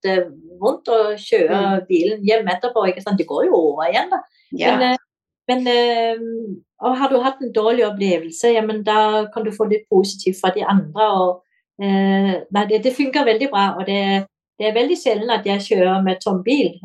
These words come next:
Speaker 1: eh, og det, som du sier, oppfordrer andre til å legge ut post på Facebook at i, i denne helgen skal jeg løpe der og der. Har du
Speaker 3: Mm.
Speaker 1: lyst til å bli med? For jeg har
Speaker 3: Mm.
Speaker 1: plass til så og så mange i bilen.
Speaker 3: Mm.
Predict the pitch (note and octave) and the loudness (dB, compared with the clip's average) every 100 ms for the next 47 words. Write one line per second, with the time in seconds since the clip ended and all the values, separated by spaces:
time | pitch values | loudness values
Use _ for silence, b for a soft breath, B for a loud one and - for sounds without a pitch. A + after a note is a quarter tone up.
0 | F3+ F#3 F#3 F#3 F3+ F3+ - G3+ G3 G3+ | 0 2 2 2 0 -4 -6 -4 0 2
1 | F#3 G3 - A#3+ B3 - A#3 A3 B3 - | 2 2 -2 -2 0 2 0 2 0 0
2 | - G3 G#3+ G3+ F#3 G#3 G3+ G#3+ G3 G3 | 0 0 2 0 0 -2 -4 0 0 -2
3 | b b _ - C4 D#4+ C#4+ - _ - | b b _ -2 0 2 0 -2 _ 0
4 | D4+ E4+ - C4+ B3+ A#3+ E4 E4+ C4 B3+ | 0 0 -4 0 2 2 0 -2 -2 -2
5 | A#3 A3 G3 A3+ A3+ B3+ B3+ A3 G3+ A#3+ | 2 2 0 -2 0 0 0 0 0 -4
6 | - G#3+ G#3 G#3 G#3 A3 G#3 G3 G3 G3+ | -2 -2 0 0 2 0 0 0 0 2
7 | D4+ C#4+ _ _ _ A#3 A#3 G#3 - G3+ | -2 -2 _ _ _ 0 2 2 0 -2
8 | F#3 E3+ D#3+ G3 _ - G#3 B3 B3+ G3 | 0 0 0 -4 _ 0 2 4 4 2
9 | - - - F#3 E3+ G3 F3+ F3 F#3 F3+ | 0 -10 -2 0 0 0 0 2 2 4
10 | E3 D#3 G3 - _ _ D4+ A#3 - | 2 2 0 -2 _ _ -2 0 -2